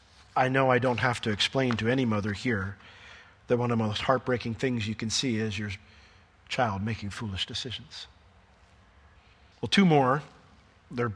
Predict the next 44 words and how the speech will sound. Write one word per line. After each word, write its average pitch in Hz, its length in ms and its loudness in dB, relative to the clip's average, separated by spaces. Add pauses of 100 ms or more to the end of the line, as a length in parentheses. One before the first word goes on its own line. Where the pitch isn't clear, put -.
special 120 600 2 (840)
in 127 60 0
the 123 60 2
sense 131 260 4
that 123 100 0
they're 120 120 4
for 110 140 -2
special 120 380 2
groups. 110 400 -2
One 143 320 2 (360)
is - 160 4
to 135 300 4
unmarried 131 460 4
children. 120 520 0 (200)
So - 180 0
I'm 110 100 2
speaking 151 360 2
to 165 100 4
you 170 80 8
today. 147 320 8
If 156 140 0
you 147 140 6
are 143 60 8
not 165 180 8
married 170 280 10
and 147 140 2
you 143 100 6
are 147 100 10
a 139 80 8
child, 175 460 6 (220)
you 127 100 0
have 151 140 10
a 151 60 0
mom, 165 360 8 (840)
which 131 180 2
is 123 80 2
everyone 143 340 8
here 147 220 8
who's 139 260 0
not 139 160 6
married. 151 320 4 (920)
The 131 80 0
Bible 139 260 8
has 139 360 6